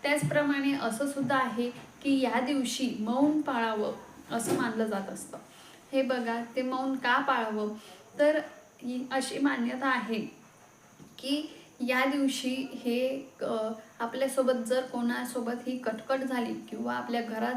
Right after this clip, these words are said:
जर कटकट झाली किंवा बाहेरही आपण ज्या ठिकाणी वर्किंग आहोत, त्या ठिकाणी जरी आपली जर कोणासोबत कटकट झाली ना, तर वर्षभर ती कटकट आपल्यासोबत राहत असते किंवा वर्षभर,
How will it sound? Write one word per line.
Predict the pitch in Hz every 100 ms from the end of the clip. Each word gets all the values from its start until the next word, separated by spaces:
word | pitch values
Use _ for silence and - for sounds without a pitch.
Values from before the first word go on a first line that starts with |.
| 247
जर | 277
कटकट | 277 247 226 247
झाली | 254 247
किंवा | 220 233 226 214
बाहेरही | 208 233 262 269 247 220 - - - -
आपण | 240 240 254 254 240
ज्या | 240 240 - - - -
ठिकाणी | 240 233 240
वर्किंग | 226 220 - 262
आहोत, | 247 202 208 - - - - -
त्या | 262 277 277 - - 240 -
ठिकाणी | 277 262 262 277
जरी | 269 269 269
आपली | 233 226 240 254 269 - 247 233
जर | 262 269 - - - - - -
कोणासोबत | 269 269 285 294 269 262 -
कटकट | 240 - 277
झाली | 277 269 285
ना, | 269 226 254 - -
तर | 254 262
वर्षभर | 254 233 220 247 220 294
ती | 294 247
कटकट | 240 226 - 247 269
आपल्यासोबत | 233 233 233 - 220 240 247
राहत | 233 220 208
असते | 208 220
किंवा | 226 240 240
वर्षभर, | 233 226 220 240 233 254